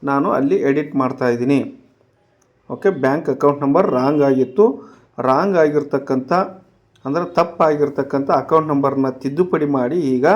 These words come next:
ಮತ್ತೆ ಸರಿಪಡಿಸಿ ಹಾಕ್ತಾ ಇದ್ದೀನಿ ನೋಡಿ. ಓಕೆ, ಇನ್ನೊಮ್ಮೆ ಚೆಕ್ ಮಾಡ್ಕೊಂಬಿಡಿ. ಮೇಲೆ ಹೆಸರು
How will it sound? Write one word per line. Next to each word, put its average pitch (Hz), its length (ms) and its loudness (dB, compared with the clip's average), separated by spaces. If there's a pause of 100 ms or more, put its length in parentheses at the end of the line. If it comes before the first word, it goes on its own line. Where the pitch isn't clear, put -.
(580)
ಮತ್ತೆ 143 360 0
ಸರಿಪಡಿಸಿ 147 680 0
ಹಾಕ್ತಾ 139 400 -2
ಇದ್ದೀನಿ 131 320 0
ನೋಡಿ. 165 500 -2 (340)
ಓಕೆ, 139 180 -2
ಇನ್ನೊಮ್ಮೆ 151 420 0
ಚೆಕ್ 185 280 -4
ಮಾಡ್ಕೊಂಬಿಡಿ. 139 480 0
ಮೇಲೆ 135 360 0 (540)
ಹೆಸರು 147 440 2